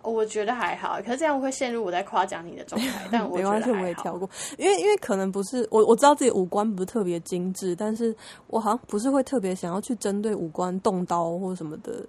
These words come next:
Speaker 2: 的，的人，然后身材也没有到很好啦，可是我也还不需要去隆，隆乳，然后现在还没有胖到需要去抽脂，所以我就写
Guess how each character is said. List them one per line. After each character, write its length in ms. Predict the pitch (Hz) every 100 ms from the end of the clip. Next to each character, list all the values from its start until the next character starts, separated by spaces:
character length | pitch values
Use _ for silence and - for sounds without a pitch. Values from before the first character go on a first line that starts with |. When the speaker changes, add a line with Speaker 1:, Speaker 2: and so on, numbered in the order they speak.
| _ _ -
Speaker 2:
的， 560 | 160 160 160 151 156 190
的 160 | - 160
人， 340 | 156 - 190 202
然 120 | 170
后 300 | 208 202 202
身 200 | - 277
材 220 | 294 208
也 80 | 185
没 100 | 175
有 100 | 190
到 140 | 180 226
很 300 | 196 180 180
好 260 | 185 147
啦， 140 | 156 170
可 100 | 190
是 60 |
我 140 | 240 202
也 100 | 185
还 100 | 180
不 140 | 196
需 80 | 220
要 180 | 202 202
去 140 | 233
隆， 140 | 190 -
隆 260 | 202 185 190
乳， 240 | 196 165 165
然 140 | 165
后 460 | 185 180 175 185 - - -
现 180 | - 277
在 80 | 254
还 120 | 233
没 80 | 196
有 80 | 196
胖 240 | 190 202
到 160 | 202 196
需 80 | 196
要 100 | 190
去 60 |
抽 320 | 190 202 170
脂， 240 | 175 - - -
所 160 | 190
以 80 | 185
我 180 | 185 180
就 80 | 185
写 320 | - 165